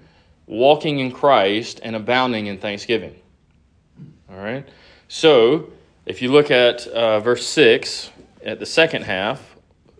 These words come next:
it says, "Walk in him," walk in Christ,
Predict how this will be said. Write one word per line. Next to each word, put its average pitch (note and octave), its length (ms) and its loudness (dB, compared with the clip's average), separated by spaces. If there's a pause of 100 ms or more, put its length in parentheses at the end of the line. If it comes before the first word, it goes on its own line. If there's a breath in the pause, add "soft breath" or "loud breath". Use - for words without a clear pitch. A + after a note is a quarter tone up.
(400)
it G#2+ 100 -18
says, F#2+ 260 -4
"Walk A2+ 300 2
in C3 80 -4
him," A2+ 480 -6
walk G#2 240 -6
in - 80 -12
Christ, G#2 640 -6